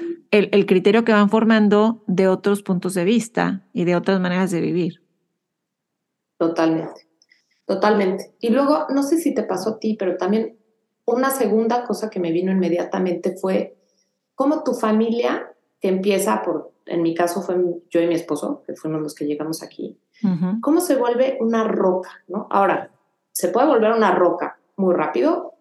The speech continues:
Speaker 2: o puedes tronar también muy rápido,
Speaker 1: Ujú.
Speaker 2: porque al final llegas a un lugar en el que estás solo tú y él en una prueba máxima de,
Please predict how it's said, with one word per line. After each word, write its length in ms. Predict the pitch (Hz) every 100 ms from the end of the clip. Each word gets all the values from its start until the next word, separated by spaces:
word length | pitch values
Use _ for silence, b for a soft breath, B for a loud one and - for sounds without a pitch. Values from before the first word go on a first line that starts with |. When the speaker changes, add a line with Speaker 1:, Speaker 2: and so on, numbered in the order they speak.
| _
Speaker 2:
o 120 | 165
puedes 260 | 190 196 -
tronar 360 | 170 180 180
también 260 | 175 180 214
muy 160 | 208 180
rápido, 320 | 156 151 - - _
Speaker 1:
Ujú. 220 | 196 196 180
Speaker 2:
porque 200 | 220 302
al 100 | 170
final 580 | 185 196 214 262 320 -
llegas 300 | 196 202 208
a 60 | 202
un 120 | 208
lugar 320 | 202 190 214
en 140 | 226
el 120 | 175 -
que 80 | 165
estás 440 | - 190 180 - _ _ _ _
solo 480 | - 220 247 247 240
tú 180 | 240 233
y 200 | 185 165
él 360 | 175 247 294 -
en 160 | 185
una 280 | 190 196 196
prueba 340 | 185 196 190
máxima 560 | 190 180 180 202 196 196
de, 460 | 185 175 180 -